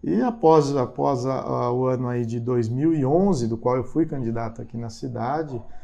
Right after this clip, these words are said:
é, não posso reclamar, fui muito bem votado, em que pese não eleito, mas assumi logo em dois mil e treze o PROCON de Jundiaí.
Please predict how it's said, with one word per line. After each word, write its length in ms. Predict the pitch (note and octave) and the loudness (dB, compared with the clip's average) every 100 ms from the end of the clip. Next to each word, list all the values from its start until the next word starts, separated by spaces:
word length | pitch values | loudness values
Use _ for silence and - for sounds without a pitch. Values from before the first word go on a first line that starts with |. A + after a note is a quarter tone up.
| - - - - - - | -14 -18 -18 -18 -14 -10
é, 280 | A#2 A2 G#2 | -6 -4 -4
não 140 | B2 A#2+ | -4 -2
posso 300 | B2 A#2 B2 | -2 -2 -2
reclamar, 460 | A#2 A#2+ A2+ D3 | -2 -2 0 0
fui 160 | D3 B2 | -2 -4
muito 400 | A#2+ B2+ C#3 B2 | -2 -2 -4 -2
bem 120 | B2+ | -2
votado, 460 | A2+ A2+ B2 D#3+ C3+ | -2 -2 0 0 0
em 60 | |
que 160 | A#2 A#2+ | -4 -6
pese 340 | A#2+ A#2 A2 | -4 -2 -2
não 220 | A#2 A#2 A#2+ | -2 -2 -2
eleito, 600 | A#2 A#2+ D3+ E3+ - E3 - - - - - | 0 2 0 -2 -10 -14 -14 -20 -20 -20 -12
mas 240 | C3+ C#3 D#3+ | -4 -2 -2
assumi 560 | E3 - F3+ D#3+ F3+ | -2 -2 0 2 0
logo 260 | E3+ D#3 D#3 | 2 2 2
em 80 | D#3 | 0
dois 220 | D3+ D3 | 2 0
mil 180 | C#3 D3 | 0 0
e 60 | D#3+ | 0
treze 640 | D#3 C#3+ D3+ D3+ D#3+ E3+ - - - - - - - | 2 4 4 2 -2 -8 -12 -20 -20 -20 -20 -18 -8
o 460 | B2 B2 B2 A#2+ | -6 -4 -4 -2
PROCON 320 | C#3+ C#3 C#3+ C#3 | 0 0 0 -2
de 80 | |
Jundiaí. 500 | B2+ C#3 E3 D3+ C3+ | -2 -2 0 2 0